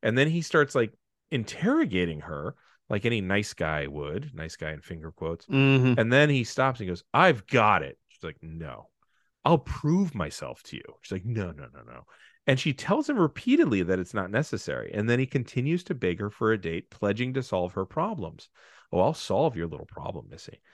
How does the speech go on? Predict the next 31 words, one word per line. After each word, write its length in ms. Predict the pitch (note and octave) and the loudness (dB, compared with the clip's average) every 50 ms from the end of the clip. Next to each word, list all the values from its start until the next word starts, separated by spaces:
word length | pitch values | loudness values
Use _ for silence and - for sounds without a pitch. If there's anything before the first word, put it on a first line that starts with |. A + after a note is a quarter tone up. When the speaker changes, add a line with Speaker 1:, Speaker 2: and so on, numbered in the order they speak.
| _ _ _ _ _ _ _ - | _ _ _ _ _ _ _ -2
Speaker 1:
um, 500 | G2+ G#2 G2+ G2+ G2+ G2+ G2+ G2 G2 G2+ - | 2 4 4 6 4 4 2 -2 -6 -6 -4
in 160 | - A#2 A2 | -2 0 2
order 240 | G#2+ G#2 G2+ G2+ G2+ | 2 2 2 2 0
to, 260 | G2+ A2+ B2 A2+ - | 0 -2 -2 -4 -6
to 140 | - - G#2 | -6 -6 -4
impress 320 | G2 G2 - D#3+ F#3 - - | -2 0 2 2 2 0 0
her. 100 | F#2 F2+ | -2 -4
And 100 | F2+ - | -4 -6
she, 300 | - - B2+ - - C3+ | -6 -6 -6 -6 -6 -8
she 200 | - - - C#3 | -8 -4 -2 0
literally 480 | B2+ B2+ C3+ E3+ G#3 C4 B3+ A3 F3 C3+ | 2 4 6 6 4 4 2 0 0 -2
puts 400 | - - - A3 B3 - - - | -4 -4 -2 -2 -2 -2 -6 -8
her 200 | - - D3+ B2+ | -2 0 0 0
hand 480 | - - - F#3 A3+ B3+ C4 A3+ F3+ - - | -2 -4 -6 -6 -4 -4 -4 -4 -6 -6 -6
on 260 | - G#2+ G#2 G#2 G2+ | -6 -4 -4 -4 -4
him 220 | F#2+ G2+ G2+ G2+ G2 | -4 -4 -4 -4 -6
to 100 | - G2 | -8 -10
keep 320 | - - - D#3+ E3 - - | -10 -8 -6 -6 -6 -4 -2
him 260 | D3+ D3+ C#3 C3 A#2 - | -2 -2 -2 -2 -4 -4
away, 600 | G#2+ G#2 G2 G2 C3+ E3+ F#3+ C3+ F2 D#2 C#2+ - - _ - - - - _ _ | -2 -2 0 0 0 0 0 -2 -4 -4 -8 -14 -16 _ -20 -20 -20 -20 _ _
and 120 | C#3 C#3 | 0 0
he 60 | D3 A#2+ | 2 4
Speaker 2:
Mm-hmm. 100 | A#2+ B2 | 4 4
Speaker 1:
continues 480 | B2 B2 B2 B2 B2 B2+ C3+ C3+ - - | 6 6 4 4 2 2 0 -2 -2 -2
to 140 | - C#3 | 0 0
advance. 400 | C3 B2 C3+ F#3 A3+ F#3 - - | 0 0 0 -4 -4 -4 -6 -6
And 180 | - A2+ G#2+ A2+ | -8 -6 -4 -2
then 160 | B2 C#3 D#3 | -2 -2 -2
she 240 | D3+ - - C#3+ A#2 | -4 -4 -4 -4 -4
says, 460 | - - - G#2 F2+ F2 F#2 - - _ _ _ _ _ _ _ _ _ - | -2 -2 -2 0 0 0 -2 -6 -8 _ _ _ _ _ _ _ _ _ -2
uh, 320 | - G#2+ G2+ G2 F#2+ G2 | 2 4 6 6 6 4